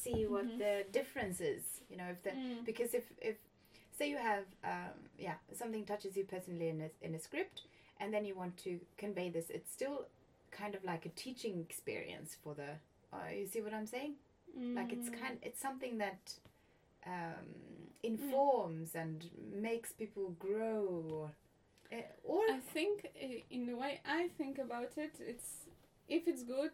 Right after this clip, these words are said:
Speaker 2: it will make people grow and it will inform.
Speaker 1: Yeah, yeah.
Speaker 2: Um,
Speaker 1: <laughs>
Speaker 2: like,
Speaker 1: Right,
Speaker 2: it's
Speaker 1: you're
Speaker 2: the,
Speaker 1: right.
Speaker 2: the result of a good work.
Speaker 1: Mm.
Speaker 2: Um, but for example, this play that I am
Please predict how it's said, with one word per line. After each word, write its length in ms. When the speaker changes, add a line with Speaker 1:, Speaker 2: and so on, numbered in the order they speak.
Speaker 2:
it 240
will 160
make 320
people 320
grow 400
and 260
it 300
will 200
inform. 720
Speaker 1:
Yeah, 140
yeah. 380
Speaker 2:
Um, 80
Speaker 1:
<laughs> 60
Speaker 2:
like, 140
Speaker 1:
Right, 80
Speaker 2:
it's 220
Speaker 1:
you're 160
Speaker 2:
the, 80
Speaker 1:
right. 220
Speaker 2:
the 100
result 540
of 220
a 80
good 340
work. 460
Speaker 1:
Mm. 340
Speaker 2:
Um, 680
but 220
for 180
example, 540
this 140
play 380
that 480
I 80
am 200